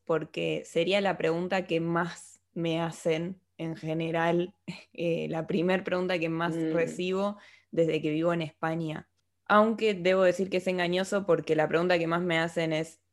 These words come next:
Speaker 1: "¿Eres argentina?", coma, ¿no? O sea,
Speaker 2: <laughs>
Speaker 1: por, por dos cosas. Una, obviamente nuestro acento es,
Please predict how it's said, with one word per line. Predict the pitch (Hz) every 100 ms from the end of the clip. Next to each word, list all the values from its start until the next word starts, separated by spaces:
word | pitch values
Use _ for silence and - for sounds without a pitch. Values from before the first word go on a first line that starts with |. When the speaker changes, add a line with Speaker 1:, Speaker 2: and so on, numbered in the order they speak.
| _
Speaker 1:
"¿Eres | 185 190 202
argentina?", | 175 160 160 151 185 170 147 87 - -
coma, | 175 165 143 123 180
¿no? | 156 165 233 214 220 233 262 285
O | 302
sea, | 277 165 147 147 147
Speaker 2:
<laughs> |
Speaker 1:
por, | 160 139 - - 226 208 240 226
por | 180 180
dos | 220 240
cosas. | - 160 151 131 -
Una, | 208 240 269 285 -
obviamente | 170 180 180 185 196 190
nuestro | 160 - 156
acento | 165 175 175 170 156 -
es, | 165 165 -